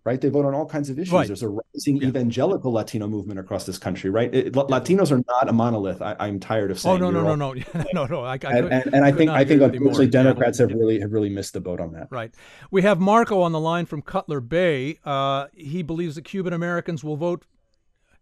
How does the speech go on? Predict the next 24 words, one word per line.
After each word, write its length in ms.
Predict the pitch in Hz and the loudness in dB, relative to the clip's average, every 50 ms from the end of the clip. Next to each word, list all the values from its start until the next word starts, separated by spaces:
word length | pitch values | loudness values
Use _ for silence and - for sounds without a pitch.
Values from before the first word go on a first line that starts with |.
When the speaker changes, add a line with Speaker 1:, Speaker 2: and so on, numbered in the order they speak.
| _ _ _ _ _ _ _ _ _ _ _ _ _ _ - 226 | _ _ _ _ _ _ _ _ _ _ _ _ _ _ 2 4
Speaker 2:
Oops, 340 | 269 294 - - - - | 4 4 4 0 -12 -10
we 140 | 185 156 151 | -8 -8 -6
just 220 | 131 175 180 - 175 | -4 -4 -4 -2 -2
lost 260 | 165 151 139 - - | 0 0 -2 -2 -4
Marco. 320 | 131 117 120 120 - 123 | -6 -8 -8 -8 -10 -12
Sorry. 400 | 107 - 165 156 147 135 120 113 - - - - - - _ _ - - - | -10 -8 -6 -4 -2 -2 -4 -6 -8 -12 -20 -20 -20 -20 _ _ -20 -8 -2
Um, 320 | 220 220 220 208 214 - _ _ _ _ _ _ _ _ _ _ _ _ _ _ _ _ _ _ - - _ _ _ _ _ _ _ _ _ _ _ _ _ - | 0 2 2 2 0 -2 _ _ _ _ _ _ _ _ _ _ _ _ _ _ _ _ _ _ -20 -20 _ _ _ _ _ _ _ _ _ _ _ _ _ -4
Michael, 300 | 226 247 277 277 269 254 | -2 0 0 0 2 2
my 160 | 240 233 220 202 | 2 2 2 0
colleague 400 | - - 269 285 294 285 247 208 | 0 0 2 4 4 4 2 0
at 80 | - | 0
the 80 | - 170 | 0 -2
Miami 380 | 170 170 170 170 165 156 147 | -2 0 0 0 -2 -2 -2
Herald, 360 | 139 156 156 156 147 127 123 - | -2 0 0 0 0 -2 -4 -6
Fabiola 460 | - 156 151 151 156 156 156 147 135 | -6 -4 -4 -2 -2 -4 -4 -4 -6
Santiago, 640 | - - 151 143 - - 139 135 139 143 139 127 127 | -6 -6 -8 -8 -8 -8 -6 -4 -2 -2 -2 -4 -4
wrote 200 | 123 123 127 127 | -6 -6 -8 -8
a 40 | 123 | -10
column 440 | - - 143 147 147 147 143 135 131 | -10 -6 -2 -2 -2 -2 -4 -6 -8
this 180 | 120 - - | -10 -12 -12
week 380 | 127 120 120 120 113 _ - _ _ | -12 -10 -10 -10 -12 _ -20 _ _
asking 640 | 143 139 151 151 - - - 156 143 135 127 131 - _ _ _ | -6 -6 -4 -4 -6 -6 -8 -8 -6 -6 -8 -10 -12 _ _ _
Congressman 720 | - - 156 156 156 143 147 139 - - - 143 139 131 131 | -10 -8 -6 -6 -6 -6 -6 -8 -8 -8 -8 -8 -8 -8 -10
Jimenez 760 | - - 139 131 139 160 156 143 123 107 107 120 - - | -10 -10 -10 -6 -4 -4 -4 -4 -6 -8 -8 -10 -12 -14